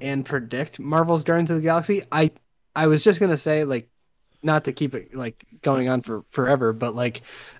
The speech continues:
I would like for maybe next year when they do this topic or they do this category that they put underneath the game that's nominated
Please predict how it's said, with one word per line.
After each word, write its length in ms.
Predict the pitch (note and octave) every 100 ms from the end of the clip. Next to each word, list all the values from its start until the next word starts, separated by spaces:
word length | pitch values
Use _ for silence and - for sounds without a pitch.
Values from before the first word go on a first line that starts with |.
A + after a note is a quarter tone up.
| D3
I 80 |
would 360 | D#3 D#3 F#3 C#3+
like 280 | D3 D3+ D3+
for 360 | D3 A#2 A2 - C3+
maybe 280 | C3 B2
next 360 | A2 A#2+ C#3+ -
year 340 | F3 E3+ E3 - C3+
when 160 | C#3
they 100 | B2
do 220 | A2+ B2+ C3
this 180 | D3
topic 400 | D3 E3 D#3 E3
or 80 | C3+
they 140 | A#2 A2
do 100 | A#2
this 220 | A#2 -
category 480 | B2 B2+ C3+ C#3+ C3+
that 200 | A#2+ -
they 200 | A2+ G#2+
put 320 | - D3+ C#3+
underneath 480 | C3 B2 A#2+ A#2+ A#2+
the 80 |
game 420 | A2+ A2+ A#2+ A#2+ A#2
that's 240 | A2 -
nominated 600 | G#2 A2+ A#2+ B2+ C#3 C#3+